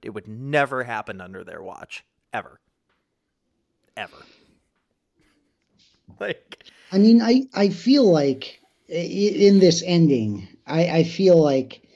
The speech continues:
Speaker 2: Disney executives were just like, they were like, "Hey, uh, we made this Baby Yoda show, and, uh, you know what? Season one, uh,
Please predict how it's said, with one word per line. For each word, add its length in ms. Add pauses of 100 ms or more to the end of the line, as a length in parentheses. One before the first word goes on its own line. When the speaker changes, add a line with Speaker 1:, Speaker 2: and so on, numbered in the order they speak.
(380)
Speaker 2:
Disney 400
executives 920
were 100
just 320
like, 220
they 100
were 140
like, 400 (100)
"Hey, 420 (520)
uh, 680
we 180
made 220
this 180
Baby 380
Yoda 300
show, 400 (300)
and, 360
uh, 240
you 200
know 60
what? 180
Season 520
one, 540 (480)
uh, 360